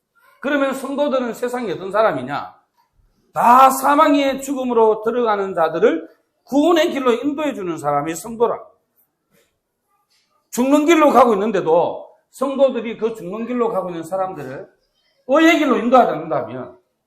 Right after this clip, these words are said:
그 핏값을 내가 너에게 갚겠다. 분명하게 하나님 우리에게 경고하고 있습니다. 그래서 저는 오늘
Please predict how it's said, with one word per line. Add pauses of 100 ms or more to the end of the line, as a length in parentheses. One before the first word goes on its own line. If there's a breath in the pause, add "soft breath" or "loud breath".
(540)
그
핏값을
내가
너에게
갚겠다. (1300)
분명하게
하나님
우리에게
경고하고
있습니다. (640)
그래서
저는
오늘